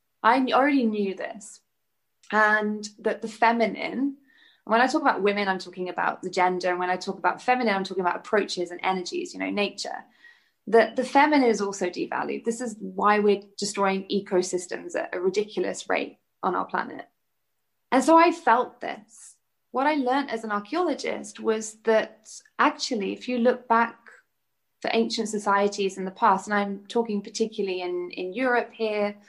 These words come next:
prehistoric societies, that, you know, four thousand years ago, five thousand years ago, that was not the case.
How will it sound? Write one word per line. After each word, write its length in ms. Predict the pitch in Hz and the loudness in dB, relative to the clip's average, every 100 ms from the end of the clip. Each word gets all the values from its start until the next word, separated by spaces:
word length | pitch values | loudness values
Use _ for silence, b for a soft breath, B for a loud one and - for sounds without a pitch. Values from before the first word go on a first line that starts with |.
| _ | _
prehistoric 600 | 233 220 220 208 190 190 | 4 4 4 2 2 0
societies, 920 | 208 202 202 202 196 185 - - - | -4 2 2 2 -2 -6 -6 -8 -6
that, 360 | - 196 - - - - _ _ _ _ _ _ _ | 0 0 0 -6 -12 -12 _ _ _ _ _ _ _
you 140 | - 240 | 0 2
know, 240 | 196 190 - _ _ | 4 2 -2 _ _
four 340 | - - 294 320 | -18 -2 0 4
thousand 400 | 302 254 240 214 | 4 4 2 2
years 240 | 269 285 | 2 2
ago, 240 | 208 185 190 _ | -2 -6 -8 _
five 220 | - 254 262 | 0 2 2
thousand 240 | 254 220 | 0 0
years 180 | 254 262 | -2 -2
ago, 160 | - | -4
that 160 | 185 - | -2 -4
was 120 | 185 | -2
not 100 | 196 | -6
the 80 | 190 | -6
case. 720 | - 277 - - - - - | -6 -4 -4 -8 -16 -18 -20